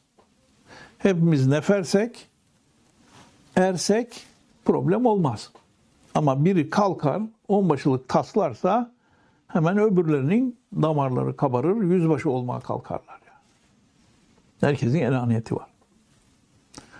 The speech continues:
Bunlara çok, e, dikkat etmemiz lazım. Yani mütevazi olmak, efendim, acalet içinde bulunmak, kendini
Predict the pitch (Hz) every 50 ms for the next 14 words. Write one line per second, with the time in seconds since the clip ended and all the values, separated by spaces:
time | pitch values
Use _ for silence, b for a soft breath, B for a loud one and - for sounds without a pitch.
0 | B B B B B B B B B B _ _ - 180 185 160 143 131 131 131
1 | 147 160 156 - 165 151 151 151 - - - - - - 127 120 120 120 120 -
2 | - 117 - 156 120 117 117 123 - - - 156 139 - 131 110 - - 101 110
3 | 113 110 110 113 107 107 107 107 95 - - - _ _ _ _ _ _ _ _
4 | _ _ _ _ _ _ _ _ - - - - - - - _ _ _ _ _
5 | _ _ _ _ _ _ _ _ b b b b b b b b b b b b
6 | b b b b b _ _ b b b b b b b b b b b b _
7 | - 131 131 131 - 135 123 123 123 120 120 117 131 135 127 117 - - 127 113
8 | 113 101 - 117 120 - _ - - _ _ _ _ _ _ _ _ _ _ b
9 | b b b b b b b b _ - - 110 113 107 101 110 117 117 - -
10 | - - - 117 117 123 117 117 120 117 113 - - - - 92 110 113 117 117
11 | 123 113 113 120 127 127 127 120 - - - - - 113 117 117 110 110 120 120
12 | -